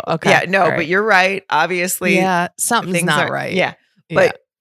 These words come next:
Speaker 2: 'cause it, it says here, um,
Speaker 1: <laughs>
Speaker 2: it does say in the article, "However, these are dolls," and she acknowledges that. So that's good.
Speaker 1: Yeah.
Speaker 2: Um,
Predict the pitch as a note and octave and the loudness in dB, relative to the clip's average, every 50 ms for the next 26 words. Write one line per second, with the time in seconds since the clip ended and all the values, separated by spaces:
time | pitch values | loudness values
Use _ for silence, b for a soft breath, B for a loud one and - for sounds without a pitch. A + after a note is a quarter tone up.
0 | _ - - C#4+ A3 B3+ B3 B3 - - - - - - - B3 B3+ B3 - - | _ -8 -8 -8 -6 -4 -4 -4 -2 -4 -4 -4 -6 -4 -2 -2 -2 -4 -4 -4
1 | - E3+ D#3 D3 C#3+ C#3+ D3 - - - - D#3 C#3 C3 B2+ C3 C3 C#3 - - | -2 0 0 0 0 0 -2 -4 -6 -4 -4 -4 -2 -2 -4 -4 -6 -6 -8 -10
2 | - - - - - - _ - - - - _ _ - _ _ _ - _ _ | -14 -16 -16 -18 -20 -20 _ -12 -12 -12 -12 _ _ -20 _ _ _ -20 _ _
3 | _ _ _ _ _ _ _ _ _ _ _ _ _ _ _ - - F#3 - G#3+ | _ _ _ _ _ _ _ _ _ _ _ _ _ _ _ -12 -10 -6 -2 0
4 | G#3 G#3+ G3+ - - - F3+ E3 D3+ D3+ D3 C#3 C#3+ - - D#3 D3+ D3 C#3+ C#3 | 0 0 0 -2 0 2 2 4 4 4 2 2 0 -2 -2 -2 -2 -2 -2 0
5 | C3+ C3+ B2+ C3+ - - C3 B2+ B2+ - - _ _ _ _ _ _ _ _ _ | 0 0 -2 -4 -6 -6 -6 -6 -6 -8 -10 _ _ _ _ _ _ _ _ _
6 | _ _ - G3 A3 G#3+ G#3+ A3+ A3+ A3+ F#3 F3 D#3 C#3+ C#3 C#3 - - _ - | _ _ -10 -8 -6 -4 -2 -2 -2 -2 -2 0 -2 -2 -2 -4 -8 -12 _ -8
7 | F3+ G3 F#3+ E3+ G#3+ A3 A#3 B3 A#3+ G3 F#3 D3 C3 C#3 C#3 B2+ A2+ A#2+ C3 D3 | -6 -4 -4 -2 -2 0 0 0 -2 -2 -2 -2 0 0 0 0 -2 -4 -6 -8
8 | - - - _ _ _ - E3 D3+ - - - F#3 E3+ D#3 D3 C#3 B2 A#2 F#2 | -12 -14 -16 _ _ _ -8 -8 -6 -6 -4 -4 -2 -4 -4 -4 -6 -6 -6 -6
9 | A2 B2+ - - - A2 - - - A2+ A#2 G2 - _ _ _ _ - - F3 | -6 -8 -10 -10 -12 -12 -12 -10 -10 -8 -8 -8 -10 _ _ _ _ -8 -4 -2
10 | D#3 C#3+ C#3+ C#3+ - _ _ _ _ _ _ _ _ - F#3 F3 - - - - | -2 -2 -2 -6 -10 _ _ _ _ _ _ _ _ -10 -10 -10 -10 -12 -12 -10
11 | G2+ F2+ - - _ _ _ _ _ - G#3+ G#3 G3+ F#3+ F3+ E3 D3+ C#3+ C#3 B2+ | -10 -10 -12 -16 _ _ _ _ _ -10 -6 -6 -4 -2 0 0 2 0 0 -2
12 | A#2+ A2+ | -4 -6